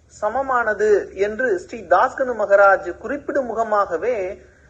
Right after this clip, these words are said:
நம்மையும் சாயியையும் ஒப்பிட்டுள்ளார். எனவே இது ஒப்பீடாக கருத இயலாது. நமக்கு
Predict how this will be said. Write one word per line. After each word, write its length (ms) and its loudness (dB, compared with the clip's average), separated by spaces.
நம்மையும் 560 2
சாயியையும் 760 0
ஒப்பிட்டுள்ளார். 840 2
எனவே 340 0
இது 180 -10
ஒப்பீடாக 760 4
கருத 320 4
இயலாது. 560 0
நமக்கு 500 -2